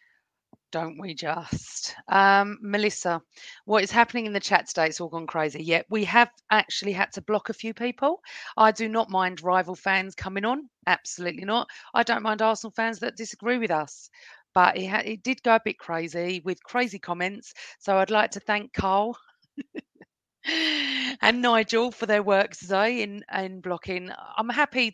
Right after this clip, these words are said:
to welcome everybody new, but please keep your comments decent, I think the word is.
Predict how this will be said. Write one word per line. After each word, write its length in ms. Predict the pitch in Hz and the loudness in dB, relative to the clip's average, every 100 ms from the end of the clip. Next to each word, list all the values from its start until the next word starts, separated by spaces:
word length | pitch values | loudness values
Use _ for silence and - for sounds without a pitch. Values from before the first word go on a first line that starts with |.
| - | 0
to 400 | 220 208 202 - - 196 | 2 4 4 0 -10 -4
welcome 420 | 214 214 - 214 - | 0 0 -2 -8 -4
everybody 440 | 208 202 208 190 | -4 -4 -6 -6
new, 320 | 190 165 160 160 - - - | -2 -2 -4 -14 -20 -20 -8
but 240 | - 180 - _ _ | 0 0 0 _ _
please 300 | - 220 202 | -4 -2 -2
keep 240 | - 196 185 | -6 -6 -4
your 580 | 190 180 175 170 170 - | 0 2 2 2 -2 -6
comments 800 | - - 190 180 170 - - - _ _ _ _ _ _ _ _ _ _ | -12 -10 -6 -6 -8 -16 -18 -20 _ _ _ _ _ _ _ _ _ _
decent, 480 | 180 170 - 151 151 _ | -6 -6 -8 -10 -10 _
I 60 | - | -14
think 200 | - 160 | -12 -12
the 60 | 147 | -6
word 220 | 170 175 | -4 0
is. 300 | 269 415 - | 0 -2 -6